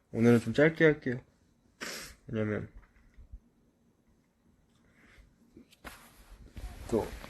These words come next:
또 이제는 다른 일로 와야 되고 배터리도 없고 하니까.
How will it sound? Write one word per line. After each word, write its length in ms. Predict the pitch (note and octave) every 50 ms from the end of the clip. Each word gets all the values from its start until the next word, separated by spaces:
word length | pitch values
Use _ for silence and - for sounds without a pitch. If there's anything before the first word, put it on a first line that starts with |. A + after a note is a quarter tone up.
| - - - - - - - - -
또 280 | D#3+ B2 G2+ F#2+ F#2+
이제는 320 | G#2+ A2 A2 G#2+ G#2+ G#2 G#2
다른 320 | - - - B2+ B2+ C3+
일로 280 | C3 A#2+ A#2 G#2+ G#2 G2
와야 180 | G2 G#2 A2
되고 420 | G#2+ A2 G#2 G2+ G#2 G#2+ G#2+ A2 - - _ - -
배터리도 480 | G#2 A2+ - - - E3 D3+ - - A#2+
없고 380 | - - - - - - A3+
하니까. 500 | - - - - - - - - - -